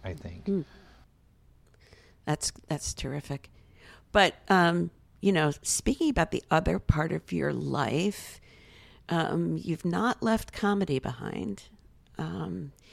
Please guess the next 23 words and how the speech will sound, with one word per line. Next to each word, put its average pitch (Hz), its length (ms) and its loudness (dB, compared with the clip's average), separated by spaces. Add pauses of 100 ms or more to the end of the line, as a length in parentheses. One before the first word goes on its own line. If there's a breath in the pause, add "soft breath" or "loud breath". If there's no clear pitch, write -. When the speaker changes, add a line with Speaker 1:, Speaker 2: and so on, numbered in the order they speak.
(220 soft breath)
Speaker 2:
you 185 100 4
may 214 240 10
be 214 200 4
a 180 160 2
corporate - 500 -4
storyteller 170 720 -2
by 139 300 -4
day, 190 640 0 (500 soft breath)
but - 200 -6
you 165 80 -4
have 190 760 -4 (920)
an 180 240 0
alternate 196 540 -4
persona. 202 600 -2
Could - 280 -6
you 185 240 -4 (300)
talk 190 340 -2
a 214 40 -6
little 240 260 -4
bit 240 160 0
about 262 320 2 (100)
her? 320 600 -4
Speaker 1:
<laughs> - 840 -8